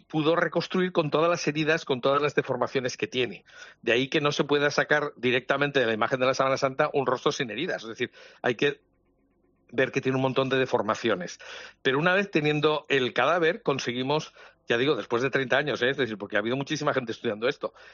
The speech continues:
pues que coinciden, a partir del momento que se determina dónde estaba la punta de la nariz, los agujeros y los labios,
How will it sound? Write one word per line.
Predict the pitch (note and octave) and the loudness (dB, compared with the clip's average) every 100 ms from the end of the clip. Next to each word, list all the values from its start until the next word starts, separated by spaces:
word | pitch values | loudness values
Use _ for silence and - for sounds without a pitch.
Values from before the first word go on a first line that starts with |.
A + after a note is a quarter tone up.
| - _ | -20 _
pues | - B2 - - - | 0 0 0 -8 -12
que | - A#2+ A2 - | -2 -2 -2 -2
coinciden, | C3+ C3+ C3 - G3+ E3 F3 A3 B2 | 0 2 0 0 0 2 0 0 -2
a | |
partir | A2 A#2 A2+ D#3+ | 0 0 0 0
del | F#3+ | 0
momento | F#3+ F3 | 2 0
que | D#3+ | 0
se | D3 | 0
determina | C#3 C#3 B2 | 2 2 2
dónde | A#2+ C#3+ | 2 2
estaba | C#3+ C#3 | 0 0
la | B2 | 2
punta | A#2 C3+ C#3 | 0 0 0
de | |
la | B2+ | 2
nariz, | B2 B2+ - - | 0 -4 -12 -6
los | B2 A#2 | -4 0
agujeros | A2 - C#3+ A#2 - | 0 0 0 0 -2
y | B2+ | -2
los | A2 G#2+ | 0 2
labios, | C#3+ D#3 E3 A3+ | 0 2 0 -2